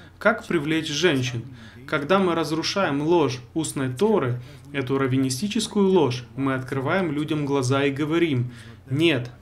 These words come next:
вы можете иметь отношения с Богом, вы можете учиться, вы можете изучать, вы можете возрастать, вы можете быть способными нести этот свет Писания, свет Евангелия другим».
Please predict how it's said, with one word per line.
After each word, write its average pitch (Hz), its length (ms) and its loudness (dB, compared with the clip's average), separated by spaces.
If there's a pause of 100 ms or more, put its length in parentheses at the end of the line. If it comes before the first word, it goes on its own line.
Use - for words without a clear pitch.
(120)
вы 131 200 0
можете 147 640 2
иметь 127 400 0
отношения 139 560 -2
с 143 100 -6
Богом, 139 420 0 (260)
вы 156 180 0
можете 156 580 4
учиться, 135 640 -4 (300)
вы 135 160 -2
можете 143 600 2 (100)
изучать, 131 600 -2 (300)
вы 123 160 -2
можете 143 600 2
возрастать, 131 760 -2 (300)
вы 135 100 -2
можете 165 420 0
быть 151 240 0
способными 151 840 0
нести 131 440 2
этот 135 340 -2
свет 175 380 -2
Писания, 127 600 -2 (140)
свет 135 400 0
Евангелия 139 680 0
другим». 127 580 0